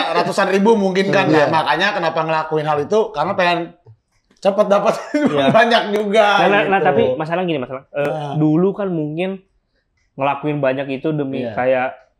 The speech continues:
Speaker 3: beli rumah, apa,
Speaker 2: Iya.
Speaker 3: beli mobil gitu, eh, dapat uangnya cepet. Tapi kan kerasanya nggak berkah ya.
Speaker 2: Iya,
Speaker 3: Gimana
Speaker 2: bener.
Speaker 3: kalau sekarang kan mungkin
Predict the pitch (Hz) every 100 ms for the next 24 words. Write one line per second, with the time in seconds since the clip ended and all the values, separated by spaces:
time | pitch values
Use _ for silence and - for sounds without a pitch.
0 | _ 143 127 123 156 196 190 180 165 165
1 | 156 123 139 - 170 139 139 156 180 170
2 | 165 135 131 135 131 127 131 - 139 123
3 | 123 120 127 120 127 127 135 165 175 175
4 | 147 143 139 _ _ _ _ - - 127
5 | 170 180 - - 143 131 165 175 143 135
6 | 127 - 175 160 - _ _ - 143 175
7 | 202 180 165 165 185 214 226 208 202